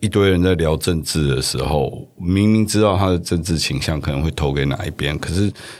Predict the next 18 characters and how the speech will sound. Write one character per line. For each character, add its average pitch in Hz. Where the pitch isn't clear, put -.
他 104
却 95
是 87
那 92
一 87
种 69
大 85
家 85
弹 76
性 78
最 76
高 71
的 67
时 -
候 73
会 78
突 78
然 67